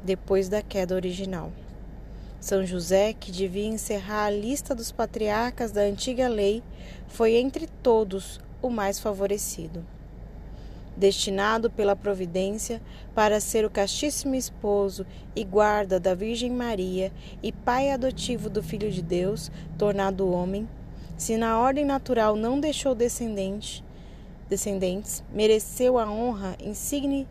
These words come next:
de ser o chefe da Sagrada Família. Como esposo de Maria e considerado, na opinião dos homens, pai de Jesus Cristo, que na verdade lhe prestou obediência,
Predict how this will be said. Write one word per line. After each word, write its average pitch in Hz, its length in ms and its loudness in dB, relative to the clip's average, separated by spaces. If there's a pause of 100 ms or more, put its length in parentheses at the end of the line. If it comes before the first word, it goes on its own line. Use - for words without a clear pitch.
de 226 160 -4
ser 226 280 2
o 226 60 0
chefe 233 540 -2
da 226 120 -2
Sagrada 202 460 0
Família. 175 580 -4 (3000)
Como 196 240 4
esposo 233 480 2
de 233 100 -2
Maria 185 560 -2 (300)
e 220 80 0
considerado, 220 840 2
na 208 220 2
opinião 254 580 2
dos 277 320 -4 (320)
homens, 214 600 0 (140)
pai 220 200 4
de 214 140 -4
Jesus 208 400 -2
Cristo, - 500 -6 (300)
que - 80 -2
na 220 160 4
verdade 214 580 2
lhe 214 120 -2
prestou 208 520 4
obediência, 202 880 0